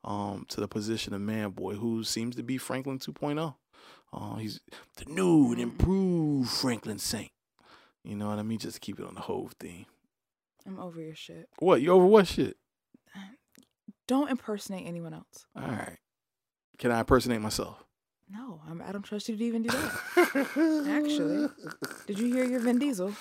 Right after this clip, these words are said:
Speaker 1: By Vin Diesel was cracking.
Speaker 2: It was
Speaker 1: I'm not gonna
Speaker 2: horrible.
Speaker 1: hold you.
Speaker 2: It was
Speaker 1: People gonna listen to that and be
Speaker 2: awful.
Speaker 1: like, "Yo, this nigga."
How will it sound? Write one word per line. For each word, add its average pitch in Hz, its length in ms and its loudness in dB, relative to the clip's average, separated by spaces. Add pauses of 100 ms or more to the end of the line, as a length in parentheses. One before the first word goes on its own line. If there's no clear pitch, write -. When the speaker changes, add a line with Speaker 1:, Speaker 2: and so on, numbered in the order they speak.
(720)
Speaker 1:
By 131 140 10
Vin 131 200 8
Diesel 135 300 8
was 101 120 0
cracking. 113 440 0
Speaker 2:
It 214 60 -2
was 196 120 -4 (200)
Speaker 1:
I'm 247 120 4
not 120 160 8
gonna 98 120 0
Speaker 2:
horrible. - 20 0
Speaker 1:
hold 104 300 2
you. - 60 -8
Speaker 2:
It - 40 -12
was 101 60 -8
Speaker 1:
People 123 180 0
gonna 117 180 0
listen 117 280 0
to 104 60 -6
that 107 180 0
and 240 100 -2
be 104 80 -6
Speaker 2:
awful. 98 120 -4
Speaker 1:
like, 92 200 -8
"Yo, 92 180 -6
this 107 180 -6
nigga." 98 360 -10